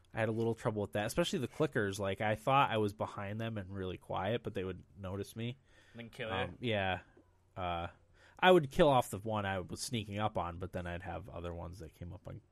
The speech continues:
Speaker 1: and killed me. But, uh, great story. Man. You just feel so bad for the, those people in their situation.
Speaker 2: You really do. And then the story gets, like, that much more intense.
Speaker 1: I've heard that.
Speaker 2: So, enjoy, Dan.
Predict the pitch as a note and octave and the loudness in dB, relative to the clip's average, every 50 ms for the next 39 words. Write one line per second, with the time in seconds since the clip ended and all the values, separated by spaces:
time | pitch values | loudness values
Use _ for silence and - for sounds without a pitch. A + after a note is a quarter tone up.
0 | - - F2 E2+ F2 - - F2 F#2 F#2 F2+ F2+ F#2 - _ _ - _ _ _ | -18 -16 -16 -16 -14 -12 -12 -12 -12 -12 -12 -14 -14 -16 _ _ -20 _ _ _
1 | _ _ _ _ _ _ _ _ _ _ _ _ - - F2 F2+ - - _ _ | _ _ _ _ _ _ _ _ _ _ _ _ -8 -6 -4 -4 -6 -8 _ _
2 | _ _ _ _ - G#2 G2 F#2+ F2 F2 F2 F2 F2 - C#3+ F3 D#3 - - - | _ _ _ _ -10 -6 -4 -4 -2 -2 -2 -4 -2 2 2 2 2 0 -6 -8
3 | F2 F2 F2+ F2 F2 F2 F2+ - - - _ _ _ _ _ _ - A2+ A2+ G#2+ | -6 -4 -4 -4 -4 -6 -8 -14 -20 -20 _ _ _ _ _ _ -10 -8 -6 -6
4 | G2 F2+ F2+ - - _ _ _ _ _ _ _ _ _ _ _ _ _ _ _ | -6 -6 -10 -14 -20 _ _ _ _ _ _ _ _ _ _ _ _ _ _ _
5 | _ _ _ _ _ _ _ _ _ _ _ _ _ G#3 - B2+ A#2+ G#2 G#2+ A2 | _ _ _ _ _ _ _ _ _ _ _ _ _ -20 -14 -10 -8 -8 -8 -10
6 | - - - C3 A#2 G#2 - - F#2+ F2+ F2 F2 F2+ F2+ F2+ - - - F2 E2 | -12 -6 -2 -2 -2 -2 -2 -4 -4 -4 -2 -2 -2 -2 -2 -4 -8 -10 -8 -8
7 | E2+ F2 E2+ - - F#2+ F2+ - - - G2 F#2 - F#2 F2+ F2 F2 F2+ F2 - | -6 -8 -8 -6 -6 -8 -8 -8 -6 -8 -8 -8 -6 -8 -10 -8 -8 -10 -10 -10
8 | - A2 - - F2 F2 F2+ F2 E2+ - - E2 F2 F#2 A2+ C#3 D3+ F3 F3+ D3 | -10 -10 -8 -8 -8 -6 -6 -6 -8 -8 -10 -10 -10 -10 -8 -6 -4 -2 0 -2
9 | B2 A2+ B2 B2+ A#2+ A2+ G#2 B2+ D3 D#3+ D3 C3+ B2+ - - G3 G3+ E3+ B2+ A#2+ | -2 -2 -2 -2 -2 -2 -2 -6 -6 -8 -8 -10 -8 0 2 4 6 6 4 4
10 | G#2 B2 A2+ - - - A#2+ A2 G2+ G2+ G2+ - A#2+ A2 G#2 - G2+ G#2+ G#2+ - | 0 -4 -6 -6 -10 -6 -6 -6 -6 -6 -8 -6 -6 -6 -6 -6 -8 -12 -12 -12
11 | - - G#2+ G#2 G2+ G2+ G2+ F#2 F#2 G#2+ - - A2 A2 G#2+ G2+ B2 B2 C3 B2+ | -14 -14 -12 -10 -10 -10 -10 -10 -12 -14 -14 -12 -12 -12 -10 -4 0 2 2 2
12 | C3 - G#2+ G2+ F2+ F2+ F2 F2 F2 - - G2+ G2 G2 G#2 A2 A2+ - _ _ | 2 -2 -4 -4 -4 -8 -10 -10 -12 -12 -12 -12 -10 -8 -10 -10 -12 -14 _ _
13 | _ _ _ _ _ _ _ _ - _ _ _ _ _ _ _ _ _ _ _ | _ _ _ _ _ _ _ _ -20 _ _ _ _ _ _ _ _ _ _ _
14 | _ _ _ _ _ _ - C3 B2+ A#2+ C3 D3 D#3+ E3 C#3 A#2+ A#2 B2 C3+ | _ _ _ _ _ _ -12 -12 -8 -4 -2 0 0 0 -2 -4 -8 -10 -12